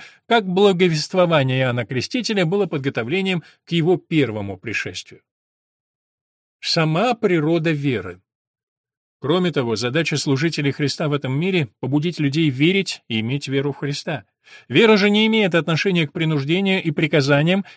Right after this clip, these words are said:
и зависит совершенно не от них, а исключительно от достоверности или вероятности аргументов,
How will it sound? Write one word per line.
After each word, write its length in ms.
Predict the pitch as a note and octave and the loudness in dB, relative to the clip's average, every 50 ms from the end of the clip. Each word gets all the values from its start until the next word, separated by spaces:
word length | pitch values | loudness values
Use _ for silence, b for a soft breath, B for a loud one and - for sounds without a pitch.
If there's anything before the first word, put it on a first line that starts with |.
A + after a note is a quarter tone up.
| B | B
и 80 | - E3 | -2 0
зависит 400 | D#3+ F3+ F3 F#3 E3 - F#3 D#3+ | 2 2 2 2 0 -2 -4 -2
совершенно 540 | - F#3+ E3+ E3+ C#3+ - - F3 F3+ F3+ F3 | -2 0 0 0 0 0 2 2 2 2 2
не 120 | F3 E3+ | 2 2
от 160 | E3 D#3 C#3+ | 2 0 0
них, 240 | - D#3+ G3 G3 - | 0 0 0 0 2
а 100 | D3+ B2+ | 0 0
исключительно 680 | B2+ - - C#3+ C3+ C#3 - G#3 G3 - F#3+ F3+ F3 E3 | 0 -2 -2 -2 -2 -2 -2 -6 -6 -4 -4 -2 -2 -2
от 80 | D#3 | -2
достоверности 800 | D3 E3+ C3+ - - D#3+ C#3 C#3+ E3+ G3+ G3+ G3+ F#3+ F3 - - | -2 -2 -2 -2 -2 0 0 2 0 0 0 0 0 0 0 0
или 100 | F3 D#3+ | 2 2
вероятности 720 | D#3 D3+ D3+ D3 C3 B2+ D#3+ F3+ - F3+ D#3+ C#3+ - - | 2 2 2 2 2 2 0 0 0 0 -2 -2 0 0
аргументов, 760 | D3+ C3+ C3 A#2+ B2+ B2 B2 C#3 D#3+ F#3 F3+ - A#3+ - B | 0 0 0 0 -2 -2 0 -2 -2 0 0 0 -2 -2 B